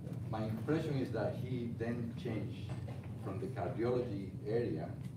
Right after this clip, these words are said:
to neuroscience. And I just, after the,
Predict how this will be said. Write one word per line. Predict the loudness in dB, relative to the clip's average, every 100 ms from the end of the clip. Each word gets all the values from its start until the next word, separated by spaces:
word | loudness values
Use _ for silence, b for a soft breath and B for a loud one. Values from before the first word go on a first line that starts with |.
| -4
to | -2 -2 -2
neuroscience. | 0 2 0 0 -4 -6 -6 -8 -6 -6 -6 -6 -6 -6 -2
And | 2
I | 2 2 -2 2
just, | 2 2 -4 -6 -4
after | -2 0 0
the, | 2 2 2